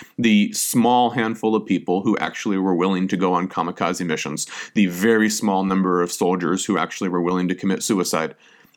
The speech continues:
and not surrender. Uh, you publicize that and make it seem like we're all like that when we're not. When they're not. We know they're not. We, we, we, we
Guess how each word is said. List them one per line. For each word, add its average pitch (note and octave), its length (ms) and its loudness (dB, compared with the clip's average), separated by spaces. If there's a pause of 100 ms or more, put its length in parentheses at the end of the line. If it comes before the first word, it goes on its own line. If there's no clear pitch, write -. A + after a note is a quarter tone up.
and F2+ 200 0
not F#2 200 0
surrender. F#2 540 -2 (240)
Uh, F2+ 180 0
you E3 120 0
publicize A#2+ 760 0
that D2+ 240 -4
and A#2 140 2
make D3+ 180 2
it - 100 0
seem D3+ 300 0
like G#2 300 0
we're A2 220 2
all G#3 500 6
like A2 300 2
that F2 340 -2 (640)
when B2+ 180 0
we're D#3+ 80 0
not. - 280 2 (920)
When F#2 160 -4
they're A#2 100 0
not. E3 240 2
We C3 80 2
know G3+ 220 4
they're A2 100 0
not. - 400 -6
We, A#2+ 140 4
we, C3 240 2
we, B2+ 260 2
we B2 400 2